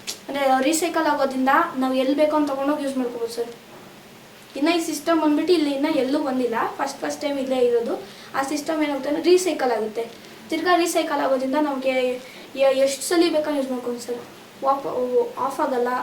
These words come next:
ಇವಾಗ ಏನಾದರೂ just ಏನಾದರೂ ರಿಪೇರಿ ಆಯಿತು ಅಂದರೆ ಕೂಡ ನೋಡಿ ಸರ್, ಇದು just ಹಿಂಗೆ ಪುಲ್ ಮಾಡಿದ್ರೆ ಸಾಕು ಸರ್, ಅದು ಏನೂ ಆಗಿರಲ್ಲ ಸರ್. ಜ-, ಒಳಗೆ ಲಾಕ್ ಆಗಿರೋದು ರಿಲೀಸ್ ಆಗಿಬಿಡುತ್ತೆ ಸರ್,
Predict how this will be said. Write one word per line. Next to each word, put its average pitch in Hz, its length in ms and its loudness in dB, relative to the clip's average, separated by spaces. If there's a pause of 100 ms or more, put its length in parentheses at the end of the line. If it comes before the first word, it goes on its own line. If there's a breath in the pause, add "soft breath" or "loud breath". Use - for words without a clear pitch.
(180)
ಇವಾಗ 247 280 0 (360 loud breath)
ಏನಾದರೂ 320 340 2
just 269 400 0 (500 loud breath)
ಏನಾದರೂ 285 360 2 (640)
ರಿಪೇರಿ 302 380 2
ಆಯಿತು 262 240 0
ಅಂದರೆ 254 200 -2
ಕೂಡ 254 120 -4 (480)
ನೋಡಿ 269 220 -4
ಸರ್, 262 160 -4
ಇದು 247 260 -6
just 277 160 -4
ಹಿಂಗೆ 302 180 2
ಪುಲ್ 311 200 0
ಮಾಡಿದ್ರೆ 311 340 6
ಸಾಕು 262 300 -2
ಸರ್, 240 140 -4 (160)
ಅದು 262 340 0 (300 loud breath)
ಏನೂ 320 220 6
ಆಗಿರಲ್ಲ 262 300 2
ಸರ್. 233 280 -4
ಜ-, 262 220 2
ಒಳಗೆ 294 280 2
ಲಾಕ್ 285 240 0
ಆಗಿರೋದು 302 440 0
ರಿಲೀಸ್ 277 320 0
ಆಗಿಬಿಡುತ್ತೆ 233 320 -2
ಸರ್, 240 180 -2